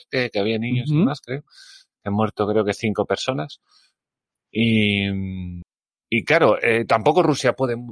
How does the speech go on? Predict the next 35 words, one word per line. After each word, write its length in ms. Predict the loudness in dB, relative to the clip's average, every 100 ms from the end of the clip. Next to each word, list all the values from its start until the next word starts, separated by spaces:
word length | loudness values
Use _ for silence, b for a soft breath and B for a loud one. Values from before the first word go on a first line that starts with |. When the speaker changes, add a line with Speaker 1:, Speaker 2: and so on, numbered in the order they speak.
| -10 -2
Speaker 1:
parece 320 | -2 0 -2
que 100 | 0
pueda 240 | 2 2 2
mucho 280 | -2 -4
más, 260 | -2 -2 0
o 80 | 2
parece 260 | 2 0
que 100 | -4
se 140 | -2 -2
gasta, 400 | -2 -4 -4 -2
¿no? 120 | 0
Parece 280 | -2 -2 -2
que, 160 | -2 -2
que, 280 | -2 -2 -2
que 300 | -2 -2 -4
se 200 | -6 -6
le 100 | -6
está 180 | -2 0
yendo 240 | 2 2
la 120 | 2 2
fuerza 320 | 0 0 0
a 40 |
medida 260 | 0 0 0
que 80 | 0
pasan 300 | -2 -2 -8
los 120 | -6
días, 180 | -6 -4
parece 260 | -4 -4 -6
que 80 |
se 120 | -4 -4
le 60 |
está 180 | -2 -2
yendo 180 | 0 0
la 100 | -2
fuerza. 300 | -2 -2